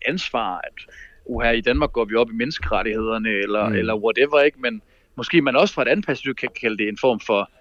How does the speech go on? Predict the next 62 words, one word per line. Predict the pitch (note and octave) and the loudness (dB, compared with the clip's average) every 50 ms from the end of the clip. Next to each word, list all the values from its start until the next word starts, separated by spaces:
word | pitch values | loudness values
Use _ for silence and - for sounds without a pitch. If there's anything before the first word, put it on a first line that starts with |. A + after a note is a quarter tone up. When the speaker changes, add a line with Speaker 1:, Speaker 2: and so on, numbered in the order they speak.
| - - - - - - _ _ | -20 -20 -20 -20 -20 -20 _ _
Speaker 1:
bedrevidenhed, | - C3+ E3+ G3+ F#3+ C#3+ C#3 C#3 C#3 C3+ C3+ C#3+ C#3 C3 A#2+ | 4 8 8 8 8 6 2 -2 -2 0 4 4 4 4 2
eller | A2+ A2+ G#2 G#2+ | 0 -4 -6 -6
en, | G#2+ G#2+ - | -8 -10 -8
en | B2 A#2+ B2 | -6 2 6
måde | B2 C3+ D3 | 8 8 8
at | C3 | 8
være | A#2+ G2+ G2+ - | 6 2 0 -2
belærende | - G2 G2 C3 F#3 G3+ C#3+ A2 G2+ | -4 0 4 4 4 4 2 -2 -6
på, | - - B2+ | -8 -6 -6
at | A#2+ - | -6 -6
sige, | - B2 | -6 -6
nu | D3+ D#3 | -6 -6
skal | - - A#2 A2 - - | -4 -4 -6 -4 -2 -2
den | D#3 D3 | -2 -2
her | C3+ A#2+ | -2 -6
stat | - - E3+ D#3 C3 - | -2 0 2 2 2 0
gøre | - C3 B2+ | -2 -4 -2
sådan | - - D3 D3 - | -2 -2 -4 -4 -4
og | A#2 - | -8 -8
sådan, | - C3 C3+ B2 | -6 -6 -6 -6
og | A#2 A2 | -2 0
det | D3 | 2
er | D#3 | 2
jo, | D3+ C#3 _ _ _ _ _ _ _ | 2 -2 _ _ _ _ _ _ _
det | - | 2
Speaker 2:
Ja. | A2 A#2 | 2 4
Speaker 1:
kommer | A2+ F3 D3+ D3+ | 4 4 2 2
an | D#3+ F#3 | 0 0
på, | F3+ E3 | 0 0
hvilket | C#3 D3 D#3+ F3 - | 0 0 -2 -4 -6
perspektiv | - C3 - - - - - A3+ G#3 - | -8 -10 -10 -10 -8 0 0 0 0 0
vi | C3 | -4
kigger | - - G3 G#3 F3+ | -4 -2 -2 -2 0
ud | C#3 B2 A#2+ - - | -2 -4 -6 -4 -2
fra, | B2+ B2+ B2 A#2+ | -2 -2 -2 0
men, | A#2+ B2 B2 A#2+ - _ - - _ - - | -2 -2 -2 -2 -6 _ -18 -20 _ -6 -4
men | C3+ B2+ | -4 0
fra | - C#3+ C3 | 2 2 2
det | B2+ | 2
afrikanske | A#2+ - B2 - - A3 G#3 D3+ - | 2 0 0 2 2 2 2 0 -4
perspektiv | _ B2+ A#2 - _ - - D#3 D3 - | _ -10 -10 -10 _ -4 -4 -4 -2 0
er | - E3 | 0 2
der | G#3+ A3+ | 2 2
slet | F3+ - - F3 F3+ F3 | 0 0 0 0 2 2
ikke | F#3 E3+ - F3 | 2 2 2 -2
den | F3 E3+ - | -4 -4 -6
interesse | C#3+ - - - - - - D3 G3 G#3+ - - A2 | -10 -10 -8 -10 -8 -6 -6 -6 -6 -6 -8 -10 -10
og | G#2 G#2+ | -4 2
den | C3 C#3+ C#3+ C#3 B2+ - _ _ _ _ _ _ - - - - _ _ _ - | 4 4 4 2 -2 -12 _ _ _ _ _ _ -20 -20 -20 -20 _ _ _ 0
bevågenhed | C3+ A#2+ A#2+ G#3 A3 A#3+ A#3 - - B2+ B2+ B2 | 2 6 6 6 6 4 0 -6 -8 -8 -8 -8
på | - - A#2 | -12 -16 -12
de | G#2+ C#3+ | -10 -6
her | C#3 D#3 D3+ C3 A2+ | -4 -2 -2 -2 -4
sportspolitiske | - - - C3+ D#3 F3 - - - A#2+ A#2+ B2 A#2+ A2+ - - - A2+ G#2 G2+ G#2 G#2+ - | -6 -6 -4 -4 -4 -4 -6 -10 -10 -8 -8 -8 -6 -8 -10 -4 -2 0 0 0 0 0 0
emner, | B2+ C#3+ F3 F3+ D3+ A2+ | 0 0 0 0 0 -2
som, | - - - B2 A2 G#2+ | -2 0 2 2 2 2
som | - - B2 A#2+ | 2 2 2 2
vi | A2 | 4
selv | - - E3+ C#3+ | 4 4 6 6
er | C3+ C#3 | 6 4
så | - - - | 2 0 0
optaget | - D3+ - - - B2+ A#2 A2 G#2+ A2 | 0 -2 -2 -2 -2 0 0 0 -2 -4